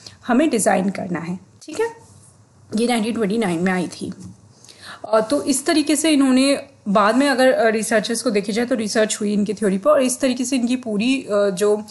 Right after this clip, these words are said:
contribution था उसको निकाला गया, जिसमें in school, direct और indirect, ये सारी चीज़ों को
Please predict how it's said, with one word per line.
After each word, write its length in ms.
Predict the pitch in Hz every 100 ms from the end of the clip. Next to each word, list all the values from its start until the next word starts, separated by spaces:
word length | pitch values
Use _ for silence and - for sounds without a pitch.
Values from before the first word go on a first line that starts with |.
| - -
contribution 540 | 226 214 220 233 285 254
था 100 | 285
उसको 280 | 240 -
निकाला 420 | 247 226 185 180 214
गया, 220 | 202 311 - - _
जिसमें 440 | 233 233 269 294 - - _
in 140 | 269
school, 400 | 311 285 - 302 392 403
direct 500 | 202 220 233 - -
और 260 | 262 - 233
indirect, 460 | 226 202 190 -
ये 60 | 269
सारी 260 | 262 226
चीज़ों 280 | 226 233 220
को 220 | 214 302